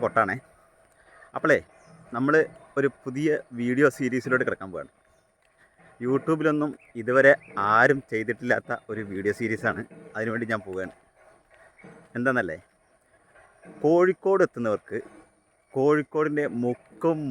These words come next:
മൂലയും മനസ്സിലാവുന്ന രീതിയിൽ കണ്ണടച്ചുകൊണ്ട് റെയിൽവേ സ്റ്റേഷനിലോട്ടോ അല്ലെങ്കിൽ നല്ലൊരു ഹോട്ടൽ ഏതാണെന്നോ അല്ലെങ്കിൽ മൾ-, ഏ, മാളുകൾ ഏതാണെന്നോ അങ്ങനെ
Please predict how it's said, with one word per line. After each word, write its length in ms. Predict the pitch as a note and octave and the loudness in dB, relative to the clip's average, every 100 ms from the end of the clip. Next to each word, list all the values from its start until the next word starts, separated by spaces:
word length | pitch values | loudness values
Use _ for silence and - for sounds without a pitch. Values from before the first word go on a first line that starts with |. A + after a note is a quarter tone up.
| A2 | -4
മൂലയും 540 | A2 A#2+ C3 C#3 C#3+ B2+ | -2 2 4 4 4 0
മനസ്സിലാവുന്ന 440 | F#2 - A#2 A2 G2+ | -2 2 2 2 -4
രീതിയിൽ 260 | D2+ C2+ A1+ _ _ _ - | -6 -12 -18 _ _ _ -4
കണ്ണടച്ചുകൊണ്ട് 880 | B2 C3 C#3+ E3 D3 - B2+ A#2+ A2+ A#2+ A2+ | 0 0 2 2 2 0 -4 -4 -2 0 2
റെയിൽവേ 220 | G#2+ A2 | 0 -2
സ്റ്റേഷനിലോട്ടോ 580 | - G#2+ A2 G#2+ F#2+ G2+ F2 - - - A2+ | -6 -6 -4 -4 -4 -6 -8 -12 -20 -8 -4
അല്ലെങ്കിൽ 280 | A2+ A#2 A2 | -2 -2 -2
നല്ലൊരു 280 | A2 A2+ G#2+ | 0 2 2
ഹോട്ടൽ 300 | G#2 G#2 A2+ G#2+ | 2 2 2 2
ഏതാണെന്നോ 320 | G2+ G2+ F#2 F2 | 2 0 -2 -6
അല്ലെങ്കിൽ 280 | G2+ G#2+ A2+ A2 | -6 -6 -6 -4
മൾ-, 160 | G#2+ F#2+ - | -4 -6 -10
ഏ, 40 | G#2 G#2+ | -8 -4
മാളുകൾ 360 | G#2+ A#2 A#2 G#2+ | 0 0 2 2
ഏതാണെന്നോ 340 | G2+ G2+ F#2+ F2 - - - - _ A#2+ | 0 -2 -4 -12 -16 -20 -20 -20 _ -4
അങ്ങനെ 200 | C3 | -2